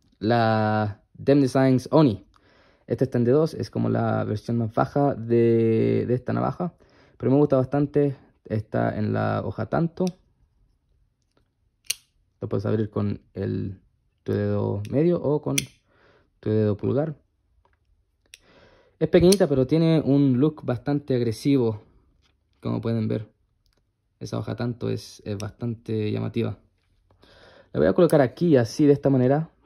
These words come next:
porque tengo también la versión premium en fibra de carbono combinada con G diez. Como pueden ver, son distintas capas, G diez y fibra de carbono. S treinta y cinco N en lugar de dos y un,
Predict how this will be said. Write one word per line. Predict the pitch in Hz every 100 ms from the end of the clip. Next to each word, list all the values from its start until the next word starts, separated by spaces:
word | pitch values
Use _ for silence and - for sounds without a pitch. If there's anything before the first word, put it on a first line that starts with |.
| -
porque | 117 - 113
tengo | 143 156 147
también | 127 127 165 143 135 _ _ _ _ _ _ _ _ _ _ _ _ _ -
la | 117 117 113 113 113 - _ _ _ _ _ _ -
versión | 117 131 117
premium | - 185 117 101 _ _ _ _ _
en | 131 127 120 117 113 113
fibra | 160 160
de | 160
carbono | 156 139 151 151 151 -
combinada | - 127 123 127 120
con | 117
G | 123
diez. | 127 131
Como | - 113
pueden | 117 117
ver, | 117
son | 113 117 113
distintas | 113 - 123 -
capas, | - 127 131 113 - _ _ _ _ -
G | 113
diez | 120 113
y | 107
fibra | 113 113
de | 110
carbono. | 101 110 135 147 143 - _ _ _ _ _
S | 147 143
treinta | 147 143
y | 131
cinco | 131 127 131
N | 135 135
en | 127
lugar | 120 120
de | 117
dos | 127 135 131
y | 113
un, | 117 113 110 104